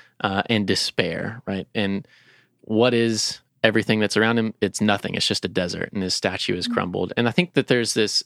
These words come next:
Speaker 1: it's a beautiful image of what happens when we try and trust, um, something less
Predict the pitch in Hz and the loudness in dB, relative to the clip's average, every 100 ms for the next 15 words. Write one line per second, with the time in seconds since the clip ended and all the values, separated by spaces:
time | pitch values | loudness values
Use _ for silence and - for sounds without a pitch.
0 | _ 127 127 113 147 160 131 - 117 110 | _ 2 2 2 2 4 0 2 2 2
1 | 98 - 95 107 107 104 - 101 95 - | 0 -4 0 0 2 2 2 0 -2 -2
2 | 104 101 95 101 101 98 - 117 120 123 | 0 0 0 2 0 -2 0 2 2 2
3 | 123 - 98 95 - 117 110 - - _ | 0 -2 -2 -2 0 2 2 -2 -8 _
4 | - - - _ 98 98 101 98 98 - | -20 -20 -20 _ 0 2 2 0 -2 -6
5 | - - _ - 139 131 123 113 92 95 | -16 -20 _ 0 2 2 2 2 2 2
6 | 101 95 - | 2 0 -4